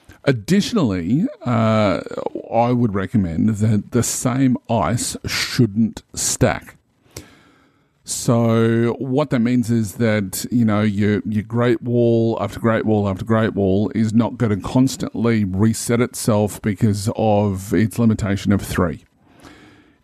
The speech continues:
It's limited to three because of the way that it, it is, and it's also for, for balance effects for the game. So,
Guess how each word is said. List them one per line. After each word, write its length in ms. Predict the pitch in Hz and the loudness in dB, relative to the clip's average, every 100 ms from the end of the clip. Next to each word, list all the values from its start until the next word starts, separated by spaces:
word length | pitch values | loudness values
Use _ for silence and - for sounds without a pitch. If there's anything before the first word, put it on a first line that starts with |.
| _ - | _ -2
It's 260 | 131 107 | 0 2
limited 480 | 156 196 - 139 110 | 2 2 2 0 0
to 120 | - | -2
three 260 | 110 120 110 | -2 0 0
because 340 | 98 - 101 | 0 0 0
of 80 | 98 | 0
the 60 | 95 | 0
way 220 | 92 95 | 2 0
that 160 | 90 | 2
it, 180 | 92 90 - | 2 0 -2
it 140 | 104 | -4
is, 300 | 113 131 127 | 0 2 2
and 100 | 123 | 2
it's 140 | 110 - | 0 2
also 360 | 113 - 104 | 0 2 0
for, 460 | 98 - 95 90 82 | 0 0 2 2 0
for 200 | - 95 | 0 0
balance 640 | 87 - 113 123 117 - - | 0 -2 0 2 0 -2 -4
effects 600 | 113 - 67 76 - - | -2 -2 -2 -2 -4 -6
for 420 | 143 - - 98 | -6 -2 2 2
the 80 | 87 | 0
game. 440 | 95 107 98 92 | 0 0 0 -2
So, 400 | - - 104 101 | -2 0 2 0